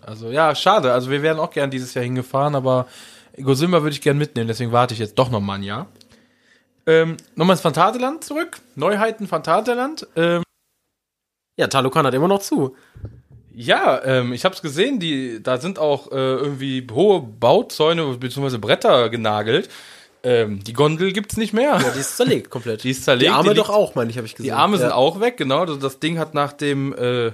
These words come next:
Speaker 1: ja, Unfall, nein, nach dem Zwischenfall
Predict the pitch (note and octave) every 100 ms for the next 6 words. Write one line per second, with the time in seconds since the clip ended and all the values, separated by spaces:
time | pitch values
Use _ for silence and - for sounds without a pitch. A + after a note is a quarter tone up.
0 | - G2+ F#2+ G#2 - A#2+ C#3+ - C3 A#2
1 | G2+ A2+ A#2 A2+ G#2 C3 C3+ D3 - D3
2 | D3